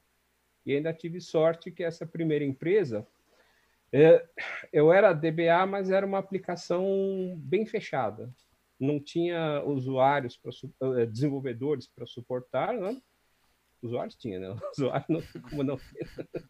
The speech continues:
<laughs> não tinha desenvolvedores. E ao, e ao mesmo tempo que eu atuava como D B A, também tinha alguns servidores, eh, A I X, que não só rodava o banco de dados, mas também rodava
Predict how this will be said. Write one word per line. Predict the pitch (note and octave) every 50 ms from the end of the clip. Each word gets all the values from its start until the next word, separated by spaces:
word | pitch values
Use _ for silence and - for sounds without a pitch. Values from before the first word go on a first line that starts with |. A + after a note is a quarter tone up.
| _ _
<laughs> | - C#4+ D#4 D4 C#4 B3 A3+ E3 C#3
não | D3 D3 D3
tinha | C#3+ - D#3 D3
desenvolvedores. | C#3 C#3 D3 C#3+ C#3 C#3+ D3 D3 F#3+ A3 G3+ G3+ F#3 G3+ A3 A#3 _ - - - _ _ _ _ _ _ _ _ _ _ _
E | - D#3 F3+ F3+ F#3 F#3 F3+ F3+ D#3+ - _ -
ao, | - E3 E3+ F3 E3+ E3 - -
e | E3+ E3
ao | E3+ F3
mesmo | F3 G3 A3 A3 A3+ A3 F#3
tempo | - - D#3+ D#3+ D3+ D3+ - _
que | -
eu | D3+ D3
atuava | D3 C#3+ - - D3+ C#3 C#3+ C#3+ C#3+ C#3
como | - - C#3+ C#3
D | B2+ C3 C3 B2
B | B2+ A#2+ C#3+
A, | G3 A#3 F#3+ D#3+ - _ _ _ _ -
também | - G#3 G3 E3 F3 F#3 G#3
tinha | F#3+ - - F3+ F3 E3+
alguns | D#3+ D3+ D#3+ E3+ E3 -
servidores, | - E3 D#3 D3 D3+ C3+ B2 C#3 D3 D3 A#2+ A2 G#2 - - - - - _ _ _ _ _ _ _ _ _ _ _ -
eh, | A#2 A#2 A#2 A2+ A2 A2 G#2+ G#2+ G2+ - _ _ _ -
A | C3 B2+
I | B2 B2
X, | - - - E3+ A3+ B3 - - - - _ _ _ _ _ _ _ _ _ _ _ _ _ _ _ _ _ _ _ _ _ _ _
que | - B2+
não | A#2+ D3 F3 F#3
só | F#3+ - E3
rodava | D3 D3 C#3+ C#3+ C#3
o | C3+
banco | C3 C3+ C#3 C#3
de | C#3
dados, | C3+ D#3 F#3+ G#3 F3
mas | D#3 D3 -
também | - - C#3+ C3+ C3+ C#3 C3+
rodava | C3+ B2+ B2+ B2+ C3 C3 A#2+ B2 A2+ G#2 G#2 -